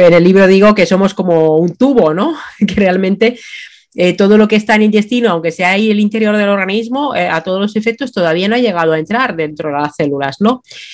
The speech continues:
Y según sea el ambiente dentro del intestino, según que haya alimentos malos y bacterias malas,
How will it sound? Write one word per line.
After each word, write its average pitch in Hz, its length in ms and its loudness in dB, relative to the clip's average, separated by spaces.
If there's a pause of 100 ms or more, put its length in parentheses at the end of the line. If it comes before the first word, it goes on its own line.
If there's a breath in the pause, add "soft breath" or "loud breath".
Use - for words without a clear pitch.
(180 loud breath)
Y 202 100 2
según 220 300 6
sea 285 160 4
el 262 60 2
ambiente 254 480 4
dentro 170 240 2
del 208 100 4
intestino, 208 680 -2
según 170 340 -2
que 196 80 2
haya 185 240 4
alimentos 226 680 4
malos 139 540 -2
y 170 260 -2
bacterias 190 480 2
malas, 254 460 0